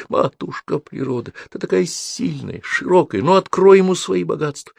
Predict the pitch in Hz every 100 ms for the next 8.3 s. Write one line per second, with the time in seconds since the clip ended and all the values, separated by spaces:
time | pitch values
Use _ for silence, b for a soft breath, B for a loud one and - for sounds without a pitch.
0 | B B 151 196 175 208 220 202 190 -
1 | 202 170 180 190 196 165 - _ _ _
2 | _ _ _ _ _ _ _ _ _ _
3 | _ _ _ - - 254 240 - 190 175
4 | 151 151 160 147 123 123 104 87 78 78
5 | - 87 92 180 165 147 - 90 87 85
6 | 80 - - 82 92 87 B B B -
7 | 117 95 107 113 110 - 113 - 131 131
8 | 123 139